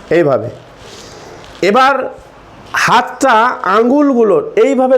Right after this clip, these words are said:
ছড়িয়েও থাকবে না, খুব জোয়া হয়ে থাকবে না, স্বাভাবিকভাবে থাকবে,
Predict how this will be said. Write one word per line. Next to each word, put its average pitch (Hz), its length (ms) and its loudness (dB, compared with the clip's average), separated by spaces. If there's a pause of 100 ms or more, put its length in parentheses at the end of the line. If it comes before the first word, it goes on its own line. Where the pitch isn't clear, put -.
ছড়িয়েও 262 420 2
থাকবে 254 420 -2
না, 285 100 0 (160)
খুব 262 160 0 (120)
জোয়া 208 200 4
হয়ে 180 160 2
থাকবে 147 220 0
না, 135 60 0
স্বাভাবিকভাবে 214 800 0
থাকবে, 127 240 -4